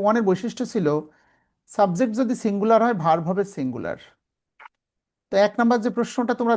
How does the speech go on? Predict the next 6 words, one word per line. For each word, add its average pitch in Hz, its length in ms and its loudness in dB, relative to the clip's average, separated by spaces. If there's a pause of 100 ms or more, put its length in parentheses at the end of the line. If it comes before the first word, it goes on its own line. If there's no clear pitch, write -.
দেখতে 175 280 -4
পাচ্ছ, - 220 -6 (1400)
ব্রাজিল 226 520 6
হলো 233 120 6 (100)
সাবজেক্ট, 107 360 -4 (300)
একটা - 340 -2